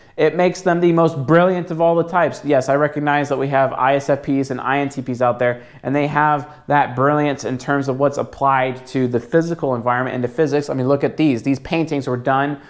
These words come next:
by an I S F P who is bloody brilliant in her craft. She's an artist. Her name's Raylan. She's a member of this community. She's a fantastic human being and does wonderful work. And I'm very happy to have her work. And this, let me tell you, folks, is genius, right?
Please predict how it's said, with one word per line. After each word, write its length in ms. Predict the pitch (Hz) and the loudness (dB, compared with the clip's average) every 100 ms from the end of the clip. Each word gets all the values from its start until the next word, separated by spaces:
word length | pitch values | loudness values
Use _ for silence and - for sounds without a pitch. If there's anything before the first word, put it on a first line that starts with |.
| - | -8
by 160 | 127 135 | 0 0
an 80 | 135 | 2
I 140 | 131 | 0
S 120 | 143 | 0
F 240 | 170 170 170 | 0 0 -2
P 240 | 117 98 - - | -4 -4 -12 0
who 200 | 143 151 | 4 6
is 220 | 135 151 | 4 2
bloody 300 | 143 113 117 | 0 2 2
brilliant 520 | 147 147 175 135 151 151 135 | 2 2 2 2 -2 -6 -8
in 140 | - 113 | -2 0
her 160 | 131 151 | 0 0
craft. 440 | 185 185 117 - | 2 2 0 -4
She's 160 | 127 127 | -6 -2
an 80 | |
artist. 400 | 123 139 170 175 | 2 2 2 -2
Her 80 | - | -2
name's 240 | 127 123 120 | 0 0 2
Raylan. 360 | 135 160 165 | 2 2 0
She's 160 | 147 120 | -2 0
a 120 | 117 | 0
member 260 | 123 139 139 | 0 0 0
of 60 | |
this 100 | 131 | -2
community. 320 | 131 143 156 | -4 -4 -2
She's 220 | 151 131 123 | -4 -6 -8
a 40 | |
fantastic 680 | - 139 135 139 139 139 - | -4 -4 0 0 0 -4 -6
human 200 | 123 117 | -6 -2
being 300 | 139 151 147 - - | -2 -2 -4 -12 -4
and 180 | 127 127 | -2 2
does 180 | 135 123 | 2 2
wonderful 460 | 120 143 143 143 | 0 2 2 0
work. 380 | 127 156 170 - - _ _ - _ - | 2 0 -2 -16 -20 _ _ -20 _ -4
And 80 | 147 | 0
I'm 120 | 143 | 2
very 220 | 123 147 143 | 2 2 2
happy 300 | 135 135 143 | 0 0 -2
to 60 | |
have 100 | 139 | 0
her 80 | 147 | 2
work. 200 | 175 170 | 0 0
And 200 | 135 123 | -2 0
this, 320 | 139 175 180 - - - - | 2 2 0 -14 -20 -20 -2
let 120 | 139 | 0
me 100 | 151 | 0
tell 160 | 160 170 | 0 0
you, 80 | |
folks, 280 | 170 175 170 - - - | 2 -2 -2 -12 -14 0
is 320 | 110 139 131 | 2 2 -2
genius, 760 | 110 135 170 160 117 95 - | -2 0 2 0 -2 -4 -4
right? 380 | 110 120 147 | 0 2 0